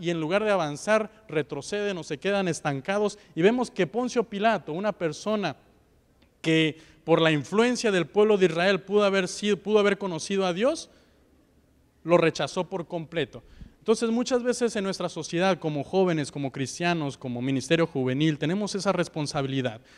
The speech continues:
de que las demás personas puedan ver la unidad de nuestra familia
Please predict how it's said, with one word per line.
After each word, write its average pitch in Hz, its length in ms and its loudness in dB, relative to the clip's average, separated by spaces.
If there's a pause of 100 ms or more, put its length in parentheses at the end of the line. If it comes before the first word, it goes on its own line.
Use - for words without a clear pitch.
(120)
de 147 120 2
que - 80 -4
las 160 160 4
demás 175 280 0
personas 180 440 -4
puedan 180 400 0
ver 185 180 4
la 175 120 2
unidad 160 320 4
de 170 100 0
nuestra 202 340 0
familia 170 480 -2